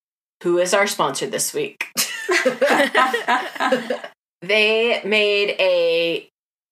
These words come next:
a display shelf, set of shelves for this woman to display her, um, her Pez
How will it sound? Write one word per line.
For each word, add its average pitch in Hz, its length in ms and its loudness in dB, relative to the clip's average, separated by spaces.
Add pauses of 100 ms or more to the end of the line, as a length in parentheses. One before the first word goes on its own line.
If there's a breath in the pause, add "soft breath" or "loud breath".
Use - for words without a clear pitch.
a 160 580 0 (180)
display 247 560 0
shelf, 202 680 0 (240)
set 220 360 0
of 190 120 0
shelves 185 640 0
for 185 320 2
this 185 260 0
woman 180 320 0
to 185 120 -6
display 170 560 0
her, 165 600 0 (480 soft breath)
um, 151 580 -2 (100)
her 180 180 0
Pez 180 540 -2